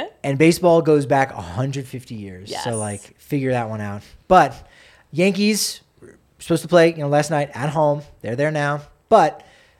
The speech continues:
Speaker 1: they woke up yesterday morning in Cleveland. They,
Speaker 2: Mm-hmm.
Speaker 1: uh,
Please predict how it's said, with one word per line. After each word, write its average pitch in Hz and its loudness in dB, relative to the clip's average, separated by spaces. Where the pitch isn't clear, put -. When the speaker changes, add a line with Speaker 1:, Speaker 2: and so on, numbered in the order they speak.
Speaker 1:
they 156 2
woke 214 6
up 185 0
yesterday 180 -2
morning 160 -2
in 147 -10
Cleveland. 139 -8
They, 143 -2
Speaker 2:
Mm-hmm. 202 -12
Speaker 1:
uh, 131 -12